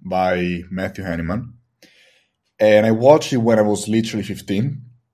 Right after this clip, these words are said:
and I didn't have any idea about documentaries. And I remember buying the D V D th-, from Amazon and putting on my Xbox and just watching this film. And I was extremely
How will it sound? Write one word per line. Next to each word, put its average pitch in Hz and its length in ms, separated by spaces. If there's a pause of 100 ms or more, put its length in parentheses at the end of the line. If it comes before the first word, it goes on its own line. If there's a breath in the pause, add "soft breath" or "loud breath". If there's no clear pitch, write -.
(840)
and 101 160
I 95 340 (340)
didn't 104 600 (340)
have 104 220
any 110 340
idea 101 240
about 87 240
documentaries. 87 760 (840)
And 92 680
I 87 140
remember 104 300
buying 101 420
the 95 80
D 101 140
V 101 100
D 98 300
th-, 92 340
from 92 180
Amazon 95 540
and 85 240
putting 95 260
on 90 100
my 90 120 (120)
Xbox 85 520
and 82 300
just - 200
watching 87 280
this 90 100
film. 92 380 (800 soft breath)
And 104 100
I - 20
was 107 200
extremely 113 1120